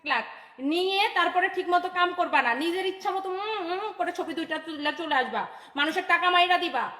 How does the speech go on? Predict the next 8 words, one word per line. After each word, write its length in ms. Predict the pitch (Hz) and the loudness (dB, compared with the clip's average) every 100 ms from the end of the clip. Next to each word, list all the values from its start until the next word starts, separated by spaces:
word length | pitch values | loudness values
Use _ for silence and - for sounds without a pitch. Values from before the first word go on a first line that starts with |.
| - - _ 302 | -18 -20 _ -10
এগুলার 280 | 330 381 381 | 0 2 2
কি 80 | 392 392 | 0 0
জবাব 180 | 427 440 349 | 2 2 2
দিবা 160 | 349 302 | 2 2
খালাম্মা? 360 | 311 311 320 381 605 - - - - _ _ _ _ _ _ _ - - - - - - - - - - - _ _ _ _ _ 254 | 0 0 2 2 2 -4 -16 -20 -20 _ _ _ _ _ _ _ -8 -8 -12 -6 -4 -4 -8 -8 -8 -10 -20 _ _ _ _ _ -2
Get 160 | 262 - 254 | -2 -2 -4
ready। 220 | 240 208 - - _ _ _ _ _ _ _ _ _ _ | -2 -4 -14 -20 _ _ _ _ _ _ _ _ _ _
চিন্তা 360 | 339 392 403 | 4 4 4